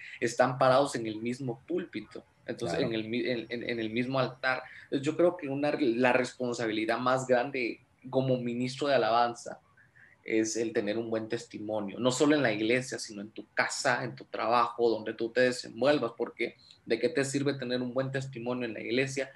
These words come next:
Speaker 1: si en tu casa te conocen de otra manera? ¿De qué te sirve tener un buen testimonio en el colegio si en tu casa y en la iglesia no lo tienes? Entonces, yo creo que es algo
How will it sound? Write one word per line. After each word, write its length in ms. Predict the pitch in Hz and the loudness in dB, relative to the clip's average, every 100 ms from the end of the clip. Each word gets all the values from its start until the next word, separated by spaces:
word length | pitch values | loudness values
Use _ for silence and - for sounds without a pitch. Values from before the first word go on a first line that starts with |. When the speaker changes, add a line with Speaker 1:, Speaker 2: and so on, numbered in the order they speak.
| - - | -18 -8
Speaker 1:
si 100 | - | -2
en 100 | 117 | -2
tu 120 | 110 | -2
casa 260 | 110 117 127 | -2 0 -2
te 160 | 127 - | -4 -6
conocen 340 | 110 113 117 | -8 -8 -6
de 60 | 107 | -4
otra 180 | 110 117 | -4 -6
manera? 400 | - - 107 110 | -8 -8 -6 -4
¿De 80 | 113 | -2
qué 100 | - | -4
te 80 | |
sirve 280 | - 120 127 | -4 -2 0
tener 220 | 123 113 | 0 -4
un 120 | 117 117 | -4 -2
buen 180 | 120 | -4
testimonio 720 | 120 117 - 110 117 120 117 - - | -4 -12 -10 -6 -4 -2 -4 -6 -6
en 200 | - 113 | -2 2
el 120 | 110 110 | 0 0
colegio 460 | 107 107 135 139 | 2 4 4 2
si 140 | 135 113 | -2 -4
en 100 | 107 | -6
tu 160 | - | -4
casa 300 | - 120 131 | 2 2 2
y 60 | 120 | -2
en 80 | 104 | -2
la 60 | |
iglesia 340 | 107 107 110 113 | -2 -2 -4 -4
no 160 | 117 | -2
lo 200 | 120 104 - | 0 -2 -4
tienes? 220 | 123 127 | -4 -4
Entonces, 200 | 123 117 | -4 -4
yo 80 | 123 | 0
creo 160 | 127 | 0
que 100 | 131 110 | 0 0
es 320 | 120 131 - | 0 -2 -2
algo 400 | 127 123 139 143 | 0 2 2 0